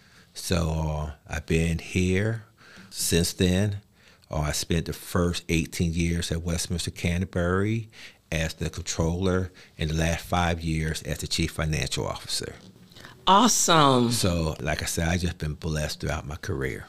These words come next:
Speaker 2: Very impressive. Your journey just molded you and shaped you into this current role that you are operating now.
Speaker 1: Exactly, exactly.
Speaker 2: But what inspired you to take on a leadership role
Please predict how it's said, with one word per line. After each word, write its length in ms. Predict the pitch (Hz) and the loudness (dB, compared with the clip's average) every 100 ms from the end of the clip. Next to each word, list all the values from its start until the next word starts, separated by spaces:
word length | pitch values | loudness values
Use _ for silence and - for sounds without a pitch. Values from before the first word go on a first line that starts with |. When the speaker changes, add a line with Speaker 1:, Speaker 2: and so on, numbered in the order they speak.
| - _ | -20 _
Speaker 2:
Very 260 | - 294 359 | 2 4 6
impressive. 920 | 254 - - 285 - 151 131 90 - - - - | 4 4 2 2 2 4 4 4 0 -6 -10 0
Your 200 | 196 180 | 2 4
journey 400 | 165 208 240 214 | 4 4 4 4
just 340 | - 175 - | 4 4 4
molded 720 | 147 165 196 214 98 95 - | 4 4 4 4 4 2 0
you 240 | 147 151 147 | 2 2 2
and 240 | - 135 127 | 0 4 6
shaped 600 | - - 190 214 - - | 6 4 0 -2 -4 -2
you 180 | 139 - | -2 2
into 240 | 147 - | 0 2
this 180 | 147 - - - - | 0 -2 -4 -16 -8
current 520 | - 196 160 143 - | -2 2 2 0 -2
role 420 | 160 156 143 139 - - - | 0 2 4 2 -2 -16 -6
that 260 | - 139 - | -2 2 2
you 140 | 139 | 2
are 100 | 139 | 2
operating 600 | 127 - 135 135 127 - | 0 -2 -2 0 0 0
now. 80 | 131 | 0
Speaker 1:
Exactly, 720 | - - 85 78 - - - - | 2 2 2 0 -2 -10 -10 -12
exactly. 800 | - - - - - - - - - _ | -10 -8 -4 -4 -4 -10 -12 -12 -14 _
Speaker 2:
But 160 | - 247 | -2 2
what 220 | 349 - | 0 4
inspired 760 | 240 202 - 139 147 196 143 131 | 4 4 2 2 2 4 2 2
you 180 | 151 143 | 2 2
to 140 | 135 | 4
take 480 | 127 - 175 160 - | 4 4 2 2 2
on 200 | 147 135 | 2 2
a 60 | 123 | 2
leadership 560 | 117 156 151 - - - | 2 4 6 4 2 -2
role 480 | - - 50 - | -4 -2 -2 -4